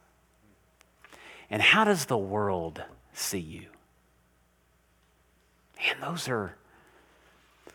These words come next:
those are tough questions to ask and answer. But listen, if we can see ourselves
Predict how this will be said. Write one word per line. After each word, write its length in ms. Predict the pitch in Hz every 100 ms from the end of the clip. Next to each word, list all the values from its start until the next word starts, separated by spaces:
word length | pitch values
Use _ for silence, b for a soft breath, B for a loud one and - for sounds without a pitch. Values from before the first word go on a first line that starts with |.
| b b -
those 120 | 170
are 80 | 147
tough 400 | - - 170 -
questions 720 | - 180 - 123 107 98 -
to 220 | - -
ask 380 | 139 143 127 -
and 140 | 123
answer. 520 | 113 98 - 85 101 - _ _ _ _ _ _ _ _ b b b b b b -
But 140 | 143
listen, 340 | 180 185 147 131
if 140 | 117
we 240 | 117 175
can 240 | 214 170 135
see 320 | - 185 180
ourselves 920 | 131 113 - 113 98 101 107 -